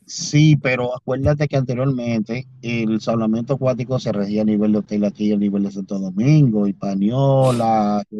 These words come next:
Dominica Fiesta, que Lina, que el Embajador. Solamente tres, cuatro hoteles de esos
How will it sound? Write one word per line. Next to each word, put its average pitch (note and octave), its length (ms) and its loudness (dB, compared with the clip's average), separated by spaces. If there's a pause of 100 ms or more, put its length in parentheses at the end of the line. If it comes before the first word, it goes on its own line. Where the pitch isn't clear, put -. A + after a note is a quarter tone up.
Dominica G#2 560 -2
Fiesta, C3 720 0
que G2+ 240 -4
Lina, B2 760 4
que A2 120 -6
el G#2+ 80 0
Embajador. G#2 880 0 (460)
Solamente C#3 680 2
tres, C3+ 280 0
cuatro C3 300 0
hoteles A#2+ 320 -6
de B2 140 -4
esos A#2 260 -4